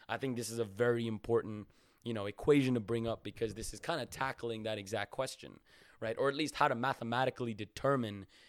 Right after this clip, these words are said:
if we are alone. Because if we are alone, I think Arthur C Clarke,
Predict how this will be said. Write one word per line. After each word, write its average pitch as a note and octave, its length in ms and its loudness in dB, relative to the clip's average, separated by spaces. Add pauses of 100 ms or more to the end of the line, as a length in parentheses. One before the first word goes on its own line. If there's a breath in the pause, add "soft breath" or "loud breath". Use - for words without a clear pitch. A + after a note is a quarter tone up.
(140 soft breath)
if - 200 -2
we A#2 200 -2
are G2+ 140 0
alone. G2 360 -4 (460 loud breath)
Because G#3 320 4
if - 280 -6
we A3 140 2
are E3+ 160 4
alone, C3 520 8 (920 soft breath)
I C#3 100 2
think A3 480 0 (560)
Arthur G3 300 6
C D3+ 220 -2
Clarke, B2+ 440 0